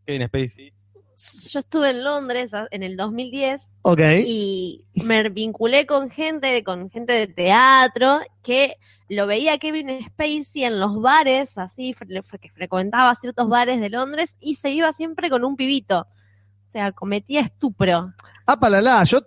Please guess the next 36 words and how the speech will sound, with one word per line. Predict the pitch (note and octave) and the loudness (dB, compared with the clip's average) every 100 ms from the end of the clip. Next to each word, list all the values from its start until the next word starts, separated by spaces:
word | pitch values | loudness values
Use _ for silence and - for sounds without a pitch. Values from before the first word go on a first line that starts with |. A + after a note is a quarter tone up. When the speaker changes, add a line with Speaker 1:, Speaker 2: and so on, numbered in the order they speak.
| _ | _
Speaker 3:
sabía, | A#3 G3 G3+ G#3 | 0 4 2 2
tenía | E3+ G#3 | -2 0
entendido | C#4 G#3+ G#3 C4+ G3+ | 0 0 4 2 2
que | F3+ | 0
él | F#3+ | 0
estaba | G#3 G3+ G3 | 0 2 2
en | G3 | 2
el | E3 | -2
closet. | - F3+ D3 B2 - _ _ | 2 2 2 -6 -18 _ _
Es, | D#3 A3 | -10 -10
es | |
como | G3+ G3+ | -4 0
uno | G#3 | 2
de | |
esos | F#3+ | 0
secretos | F3 F3+ G3 G3 | -2 -2 0 2
peor | - F#3+ | 2 4
guardados | F#3+ F#3 G3 | 4 6 6
de | F#3+ F3+ | 4 2
Hollywood, | G3+ G#3 A3 B3 - _ _ _ _ | 2 4 6 4 2 _ _ _ _
que | F3 | -8
el | E3 | -6
tipo | G3+ E3+ A3+ A3+ _ _ | -6 0 0 0 _ _
no | E3 E3 F3+ G3+ | -14 -4 -2 -2
va | |
a | |
asumir | G3+ F#3 F3+ F3+ | -4 -4 -4 -4
nunca | G3 G3+ F#3+ F#3+ | -4 -4 -8 -10
que, | F#3 D#3 C#3+ C3+ C3+ _ | -10 -12 -12 -14 -20 _
que | - C3+ | -14 -12
es | C3 | -8
gay, | D3+ G3+ A#3 B3 G#3 | -4 -2 0 0 -2
que | E3+ | -6
parece | - C#3 A#3 B3 G#3+ F3+ _ _ _ | -6 0 0 0 -2 -4 _ _ _
que | - | -6
es, | D#3+ - | -6 -6